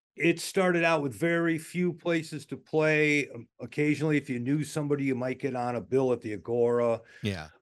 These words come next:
Speaker 1: Uh, then the Viking Saloon started, and, and it was mostly cover bands, like he said. And it was a lot of, and mostly the music scene in New Haven when I got there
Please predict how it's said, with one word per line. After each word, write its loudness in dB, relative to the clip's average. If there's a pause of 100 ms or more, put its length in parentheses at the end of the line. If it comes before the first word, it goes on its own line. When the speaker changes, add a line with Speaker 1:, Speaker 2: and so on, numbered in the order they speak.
Speaker 1:
Uh, -12 (380)
then -2
the 0
Viking 0
Saloon 0
started, -2
and, -2
and 4
it 4
was 4
mostly 0
cover -4
bands, -10 (160)
like 0
he -4
said. 0 (100)
And -2
it -2
was -4
a 0
lot 0
of, -2 (120)
and -2
mostly 0
the 0
music -2
scene -6
in -2
New -4
Haven -2
when -6
I -8
got -6
there -6